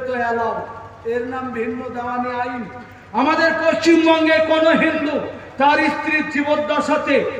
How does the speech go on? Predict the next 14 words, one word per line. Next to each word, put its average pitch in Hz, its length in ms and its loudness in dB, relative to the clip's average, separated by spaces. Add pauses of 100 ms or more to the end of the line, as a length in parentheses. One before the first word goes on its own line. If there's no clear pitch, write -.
(200)
দ্বিতীয় 294 320 2 (100)
বিবাহ 294 220 4 (180)
করলে 294 260 4 (120)
চাকরি 294 400 0
থেকে 285 160 -2 (120)
সাসপেন্ড 285 480 0
হবে, 277 220 2 (400)
কিন্তু 285 300 -2 (160)
কোনো 285 200 0 (220)
গুয়ার 302 340 2 (120)
হিন্দু 294 340 0 (400)
তার 277 160 2 (140)
স্ত্রীর 302 340 -8
বয়স 302 200 0